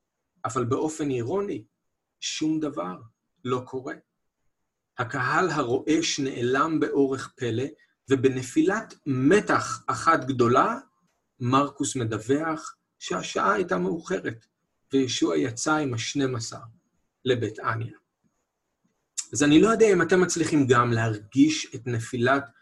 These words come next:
המתח הזאת, את האנטי-קליימקס הזה. אחרי שהכל הלך והתעצם עד עכשיו, והמתח נבנה, ואז בסוף,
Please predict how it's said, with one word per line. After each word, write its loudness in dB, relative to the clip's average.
המתח 0
הזאת, -8
את -4
האנטי-קליימקס -2
הזה. -12
אחרי 4
שהכל 4
הלך 2
והתעצם 2
עד 2
עכשיו, 0
והמתח 0
נבנה, 2
ואז 0
בסוף, 2